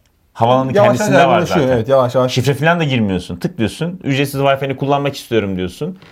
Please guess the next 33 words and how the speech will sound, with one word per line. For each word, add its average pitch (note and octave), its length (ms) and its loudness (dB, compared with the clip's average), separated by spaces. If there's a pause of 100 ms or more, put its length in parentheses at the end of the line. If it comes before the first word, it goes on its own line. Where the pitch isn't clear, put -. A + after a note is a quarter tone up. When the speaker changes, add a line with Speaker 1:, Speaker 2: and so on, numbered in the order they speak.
(160)
Speaker 1:
O - 40 0
da C#3 100 0
diyor D#3 120 0
ki C3 100 -6
güvenlik C3 460 0
bilgilerinin B2+ 400 0
hani B2 340 0
farkındasın B2+ 600 -2
değil B2 120 -2
mi? D#2+ 80 -6 (200)
Şeysiz G2+ 500 -4
bir G#2 200 -4
Speaker 2:
Hı - 40 -6
hı. B2+ 40 -4 (220)
Speaker 1:
olduğunu F#2+ 360 0
falan. - 140 -8
E, - 220 -8 (440)
tamam C3 340 -2
diyorsun. F2+ 320 -8 (140)
Bağlanıyorsun. - 560 -8
Speaker 2:
İşte E3+ 160 -6
bir G#3+ 60 2
kısmı G3+ 320 -2
öyle, E3 200 2
bir E3 60 0
kısmını F3 300 -2
da F3 100 4
reklam E3+ 320 0
gösterme E3 340 0
karşılığında B2+ 380 0
kullandırabiliyor. A#2 640 0
Speaker 1:
Ha, F3+ 100 -6
yani. - 240 -4